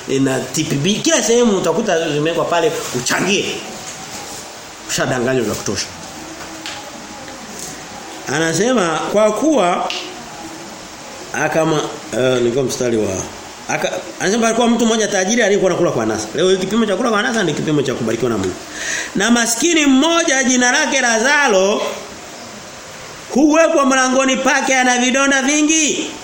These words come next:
Habari za tajiri na kwa kanisa kama hili sio wageni.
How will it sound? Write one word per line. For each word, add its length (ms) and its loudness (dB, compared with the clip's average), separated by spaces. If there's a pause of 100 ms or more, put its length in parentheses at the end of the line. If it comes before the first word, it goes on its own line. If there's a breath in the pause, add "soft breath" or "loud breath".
(880 loud breath)
Habari 340 2
za 260 2
tajiri 420 2
na 220 0 (220)
kwa 240 0
kanisa 280 0
kama 200 0
hili 240 0
sio 180 -2
wageni. 340 -6